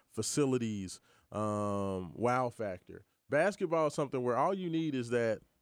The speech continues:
Wall Cousins type, you know,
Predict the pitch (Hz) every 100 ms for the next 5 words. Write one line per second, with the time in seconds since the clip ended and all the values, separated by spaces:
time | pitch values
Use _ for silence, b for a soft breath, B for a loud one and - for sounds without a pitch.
0 | _ 104 113 113 110 - 117 107 107 101
1 | 98 - _ _ _ _ _ _ _ -
2 | 107 98 - _ _ _ _ - 127 101
3 | 78